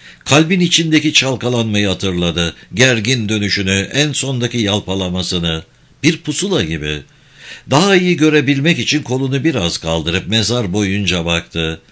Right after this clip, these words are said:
Bakışları duvarları, şehri ve ötesini aştı. Sahilden uzaklaştı. Uzaktaki yeşil dağlara açıldı. O zaman anladı.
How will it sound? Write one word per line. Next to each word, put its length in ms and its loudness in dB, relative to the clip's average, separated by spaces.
Bakışları 600 2
duvarları, 600 0
şehri 440 0
ve 140 -2
ötesini 440 -2
aştı. 520 -2
Sahilden 520 -2
uzaklaştı. 880 -2
Uzaktaki 540 0
yeşil 500 0
dağlara 480 0
açıldı. 680 -4
O 120 0
zaman 300 0
anladı. 640 -4